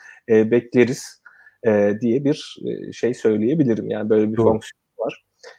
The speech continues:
Speaker 1: Şimdi, e, konuşulan şeyler de genellikle şu, hani şirketlerin, ş-,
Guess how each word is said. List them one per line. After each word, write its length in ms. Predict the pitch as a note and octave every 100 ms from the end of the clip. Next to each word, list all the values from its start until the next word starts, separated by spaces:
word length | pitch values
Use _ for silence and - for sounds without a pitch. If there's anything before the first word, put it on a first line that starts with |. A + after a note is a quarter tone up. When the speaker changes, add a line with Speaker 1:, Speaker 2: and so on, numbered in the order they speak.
| -
Speaker 1:
Şimdi, 500 | - B2 D3 C#3+ - _ _ _ -
e, 340 | A2 G#2+ G#2+ G#2+ G#2+
konuşulan 480 | - B2 - D#3+ E3
şeyler 440 | D#3+ E3 D#3+ C#3
de 60 | E3
genellikle 480 | D3 C#3 C#3 C#3 D#3
şu, 200 | - G#2+
hani 200 | - F#2
şirketlerin, 840 | - A#2+ - A#2+ - B2+ C3 A#2+ -
ş-, 240 | - -